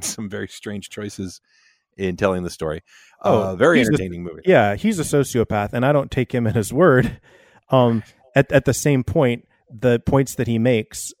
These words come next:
Speaker 2: uh, do have the ring of truth to them. It
Speaker 1: Yeah.
Speaker 2: seems really unlikely that he would have been able to stay closeted while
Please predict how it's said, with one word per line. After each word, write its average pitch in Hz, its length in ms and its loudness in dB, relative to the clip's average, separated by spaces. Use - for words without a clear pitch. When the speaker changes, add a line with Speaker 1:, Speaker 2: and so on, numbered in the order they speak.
Speaker 2:
uh, 117 200 2
do 139 180 2
have 123 180 0
the 113 100 0
ring 113 140 -2
of 101 120 -6
truth - 300 -2
to 107 100 -8
them. 120 280 -10
It 123 120 -2
Speaker 1:
Yeah. - 60 -12
Speaker 2:
seems 135 440 0
really 127 440 2
unlikely 107 520 -4
that 104 160 -10
he 123 140 -4
would 113 140 -2
have 98 140 -6
been 107 120 -4
able 107 240 -4
to - 120 -8
stay 104 280 -6
closeted 107 720 -6
while 104 420 -4